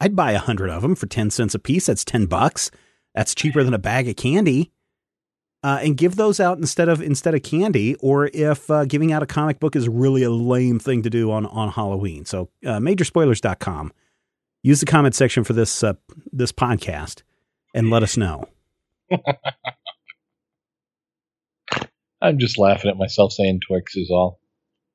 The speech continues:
Speaker 1: Are you? Okay.
Speaker 2: Ooh, ooh, scary stuff, kids. Blah. Ooh,
Speaker 1: Anything else
Speaker 2: scary.
Speaker 1: about this issue that stands out or doesn't stand out or that you
Speaker 2: I
Speaker 1: liked or
Speaker 2: really,
Speaker 1: didn't like?
Speaker 2: I really like the balance of characters in the Mary Janes.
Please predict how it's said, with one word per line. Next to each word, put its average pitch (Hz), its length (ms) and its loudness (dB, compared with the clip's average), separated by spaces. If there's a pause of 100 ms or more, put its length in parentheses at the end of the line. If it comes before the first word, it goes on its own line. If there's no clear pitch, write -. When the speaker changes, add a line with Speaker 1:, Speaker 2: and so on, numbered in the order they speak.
(240)
Speaker 1:
Are 117 140 -4
you? 120 340 -2
Okay. 120 220 -2
Speaker 2:
Ooh, 160 600 0 (240)
ooh, 254 420 2
scary 254 460 0
stuff, 240 340 0
kids. 214 380 -2
Blah. 185 600 0
Ooh, 131 320 0
Speaker 1:
Anything 180 300 0
else - 160 0
Speaker 2:
scary. 165 100 -2
Speaker 1:
about 143 200 -2
this 143 180 -2
issue 151 240 0
that 135 140 -2
stands 135 320 -2
out 131 140 0
or 113 60 -2
doesn't 110 280 -2
stand 127 320 0
out 123 200 2
or 95 180 -2 (460)
that 110 100 0
you 104 220 -2
Speaker 2:
I 240 80 0
Speaker 1:
liked 208 160 0
or - 40 0
Speaker 2:
really, 120 220 2
Speaker 1:
didn't 120 120 0
like? 123 320 -2 (340)
Speaker 2:
I 185 60 0
really 240 300 0
like 117 600 0
the 107 120 0
balance 104 520 2
of 101 140 -8
characters 98 500 0
in 98 80 -2
the 95 80 -2
Mary 92 260 2
Janes. 90 640 -4